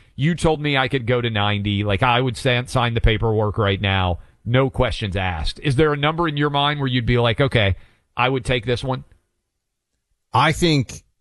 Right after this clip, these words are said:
Speaker 2: I think anything past eighty, you're kinda playing with house money.
Speaker 1: Yep.
Speaker 2: You know, and anything past ninety, you gotta count your blessings. That, that's sort of my, my sense. You know, if you make it to eighty, you got, you, you went the distance.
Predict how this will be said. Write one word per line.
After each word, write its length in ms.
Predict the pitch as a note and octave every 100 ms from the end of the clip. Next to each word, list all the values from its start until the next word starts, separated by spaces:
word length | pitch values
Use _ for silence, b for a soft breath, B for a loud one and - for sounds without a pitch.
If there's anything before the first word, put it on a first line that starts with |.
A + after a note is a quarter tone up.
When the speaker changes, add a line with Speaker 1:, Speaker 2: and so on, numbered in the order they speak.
| _ _
Speaker 2:
I 120 | C3
think 240 | D#3 G3+ -
anything 540 | C#3+ D#3 C#3+ D3 C#3 A#2+
past 500 | C3 B2 A#2 - -
eighty, 280 | A#2+ B2+ C#3
you're 240 | D3 A#2
kinda 280 | - A#2+ A2+
playing 360 | - A#2+ A#2 A2
with 100 | F#2+
house 280 | G#2+ G#2+
money. 360 | A#2 A2 B2+ C#3+
Speaker 1:
Yep. 320 | B2 G#2+ A#2 - _ -
Speaker 2:
You 140 | G#2+
know, 280 | A2+ B2+ -
and 220 | A2+ A2 A2+
anything 380 | C#3 B2 C#3+
past 360 | - B2 A#2+ -
ninety, 320 | A#2 A#2 A#2+
you 140 | A#2 G#2
gotta 220 | A2 G#2
count 320 | G#2+ G2+ -
your 60 | E2
blessings. 500 | F2+ E2+ - D2 -
That, 180 | A#2+
that's 240 | G#2 C#3 -
sort 160 | D#3+
of 80 | A#2
my, 400 | G#2+ A2 G#2+ G2+
my 200 | A2 G#2+
sense. 240 | G2 F2 E2
You 80 | A2
know, 20 |
if 80 | G2
you 80 |
make 240 | B2 F3+ E3+
it 80 | C#3+
to 100 | A#2
eighty, 300 | B2+ C3+ C#3
you 240 | C3+ G#2
got, 340 | F2 A#2+ A2+
you, 160 | G#2 G#2
you 220 | F2+ G2+
went 260 | G2+ C3 G#2+
the 80 | G#2+
distance. 640 | A#2 A#2+ - C#3+ -